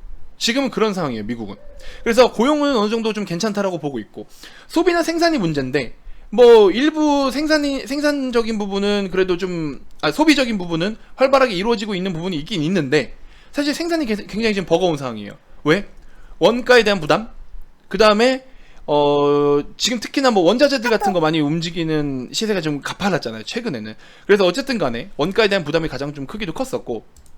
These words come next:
코로나로 인해서 데미지를 받았다가 다시 이제 생산이 활동이 좀 어, 재개하면서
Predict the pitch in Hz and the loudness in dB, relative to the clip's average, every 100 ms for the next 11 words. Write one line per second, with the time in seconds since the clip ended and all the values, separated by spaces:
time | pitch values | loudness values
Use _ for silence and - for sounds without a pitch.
0 | - - 302 320 302 269 247 233 214 156 | -16 -2 0 2 2 2 0 -2 -2 -2
1 | 208 214 220 - 170 175 170 170 233 269 | -2 -2 -4 -2 -2 2 2 4 4 4
2 | 269 - 156 - 185 165 156 190 220 220 | -2 -8 -6 -4 -6 -6 -2 0 0 -4
3 | 240 220 220 214 220 208 220 208 202 202 | -8 -6 -4 -4 -4 -4 -4 -4 -2 -2
4 | 208 - - _ 156 147 143 135 131 165 | -4 -10 -20 _ -2 0 0 -2 -2 -4
5 | 175 196 240 233 208 185 214 226 | -2 -2 0 -2 -4 -2 0 -2